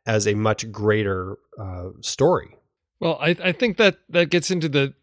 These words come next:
Speaker 2: the two reasons people go to see a, a, or at least the two ways to tell a biopic, which is to tell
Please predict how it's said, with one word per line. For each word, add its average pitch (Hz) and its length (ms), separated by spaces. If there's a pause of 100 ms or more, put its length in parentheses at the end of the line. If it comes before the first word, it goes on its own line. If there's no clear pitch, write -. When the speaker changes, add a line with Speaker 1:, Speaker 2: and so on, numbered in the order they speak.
Speaker 2:
the 135 120 (140)
two 190 400
reasons 151 380
people 156 260
go 139 160
to 120 100
see 131 320
a, 117 120 (200)
a, 117 100 (460)
or 139 220
at 131 140
least 147 240
the 151 60
two 185 200
ways 156 200
to 131 80
tell 151 260
a 135 60
biopic, 120 480
which 139 180
is 139 180
to 147 140
tell 147 500